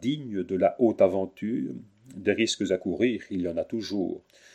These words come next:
Ne sommes-nous plus les fils de ceux qui montrèrent si souvent les chemins à l'humanité nouvelle ? Ou la crainte d'échouer, après la plus belle victoire militaire,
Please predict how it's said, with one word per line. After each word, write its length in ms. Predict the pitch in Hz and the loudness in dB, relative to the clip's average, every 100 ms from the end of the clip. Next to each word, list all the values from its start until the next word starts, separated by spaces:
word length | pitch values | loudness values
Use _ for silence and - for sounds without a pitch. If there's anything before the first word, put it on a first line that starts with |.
| _ _ | _ _
Ne 120 | 107 107 | -4 0
sommes-nous 400 | - 98 98 92 | 0 0 -2 -6
plus 240 | 120 131 | -2 2
les 100 | 123 | 2
fils 320 | - 147 147 | 0 -6 -4
de 140 | 98 92 | -2 -2
ceux 260 | - 139 | 0 0
qui 140 | 151 98 | 0 -2
montrèrent 500 | 95 92 - 98 - | -2 0 2 2 0
si 180 | - | -2
souvent 540 | 131 - 98 95 123 139 | -2 -4 -2 2 2 2
les 120 | 104 | -2
chemins 440 | - 98 90 117 | 0 0 2 2
à 120 | 117 92 | 4 2
l'humanité 600 | 101 104 101 98 - 95 | 2 0 0 -2 -2 -2
nouvelle ? 480 | 92 90 117 147 180 - - - - - | -2 0 0 -2 -8 -18 -20 -20 -20 2
Ou 220 | 175 160 | 6 8
la 140 | 135 123 | 8 8
crainte 320 | - 123 120 | 6 4 6
d'échouer, 720 | 104 110 - 107 107 151 151 | 4 2 0 2 4 4 6
après 300 | 104 98 113 | 4 4 4
la 100 | 101 | 4
plus 140 | 95 101 | 4 2
belle 180 | 101 90 | 2 2
victoire 400 | 95 - 104 98 | -4 0 2 2
militaire, 640 | 95 90 - 117 135 147 | -4 -8 0 4 6 4